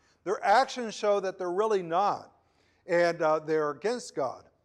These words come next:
And, and therefore, they're going to be cast with the devil and his angels. Now, verse forty-two says, uh, "For I was hungry, you gave me nothing to eat. I was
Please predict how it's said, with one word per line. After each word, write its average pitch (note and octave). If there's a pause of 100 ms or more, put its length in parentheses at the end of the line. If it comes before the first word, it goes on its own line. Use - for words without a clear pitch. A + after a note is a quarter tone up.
(440)
And, E3+
and C3+
therefore, D3+
they're C#3
going B2+
to C3
be A#2+
cast A2+
with A2+
the A2+
devil A2+
and G#2+
his G#2
angels. D3+ (100)
Now, C3+ (240)
verse E3
forty-two C#3+ (300)
says, C3 (480)
uh, B2+
"For C3+
I B2+
was B2+
hungry, C3
you F3+
gave A#2
me B2 (260)
nothing G3+
to D#3
eat. A#2+ (220)
I A#2+
was B2+